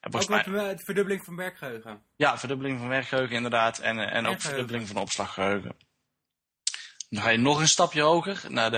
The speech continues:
Speaker 1: eh, Excite Write. En de Write, die naam zegt het al. Dan krijg je al die specificaties plus een Active Digitizer, eh, paneel.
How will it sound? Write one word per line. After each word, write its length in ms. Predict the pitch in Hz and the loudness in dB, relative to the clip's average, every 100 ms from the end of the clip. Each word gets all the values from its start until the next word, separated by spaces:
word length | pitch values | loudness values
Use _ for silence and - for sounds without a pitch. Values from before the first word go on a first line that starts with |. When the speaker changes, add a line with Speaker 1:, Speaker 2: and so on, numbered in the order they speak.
| 110 | 2
Speaker 1:
eh, 1120 | - - 107 104 104 101 101 62 - - - | 2 0 0 2 0 0 0 -2 -4 -4 -4
Excite 440 | 110 - 101 101 - | 0 2 2 0 -8
Write. 520 | - 101 110 151 - - | 0 4 4 4 -2 -8
En 320 | 107 98 - | -8 -8 -6
de 100 | 104 | 0
Write, 400 | 113 110 110 - - | 2 2 0 -8 -14
die 280 | - 113 110 | -10 -6 -4
naam 220 | 95 104 | -4 -2
zegt 200 | 127 - | -2 -2
het 120 | - | 2
al. 260 | 123 120 - - - - _ _ | 4 2 -4 -18 -18 -20 _ _
Dan 160 | 120 | -6
krijg 260 | 120 113 107 | 0 0 0
je 100 | - | -2
al 280 | - 120 113 | 2 2 2
die 100 | 147 | 2
specificaties 1040 | - 160 143 - 147 147 143 123 - _ _ _ | 4 2 2 -2 0 2 2 -4 -8 _ _ _
plus 460 | 127 131 165 127 - | -2 2 4 4 2
een 140 | 117 | 2
Active 320 | 131 - 110 | -2 -2 -8
Digitizer, 720 | 120 139 143 143 147 143 139 147 | -6 -6 0 2 2 0 -6 -6
eh, 340 | 127 127 127 - | -2 0 -2 -2
paneel. 420 | - 127 127 123 | -2 0 2 2